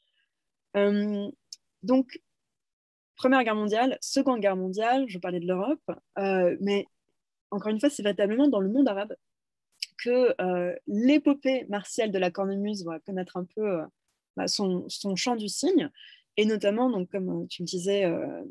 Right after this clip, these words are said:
Olivier, lors de la seconde bataille de Al Alamein,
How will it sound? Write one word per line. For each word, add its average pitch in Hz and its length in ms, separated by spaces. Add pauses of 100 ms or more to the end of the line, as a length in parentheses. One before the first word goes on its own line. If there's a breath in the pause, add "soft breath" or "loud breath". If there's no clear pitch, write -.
(180)
Olivier, 190 640 (140)
lors 220 240
de 202 80
la 190 120
seconde 226 320
bataille 208 400
de 175 160
Al 175 140
Alamein, 190 640